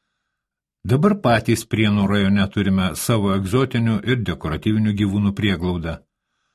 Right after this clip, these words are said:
Alto trijų mėnesių buvo atiduotas į Lesės Kauno skyrių. Sužinoję, kad šunelis niekada nepraregės,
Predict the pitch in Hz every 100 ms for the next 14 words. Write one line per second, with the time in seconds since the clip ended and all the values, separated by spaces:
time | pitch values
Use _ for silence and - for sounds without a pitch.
0 | _ 107 113 107 160 156 120 107 110 123
1 | 127 135 120 123 120 113 104 95 110 -
2 | 123 107 101 98 107 - 117 120 135 -
3 | - 80 - - _ _ _ _ _ _
4 | _ _ - 131 123 143 156 156 156 131
5 | - 127 120 120 123 - 120 123 - 110
6 | 95 95 101 101 107 117 123 123 143 -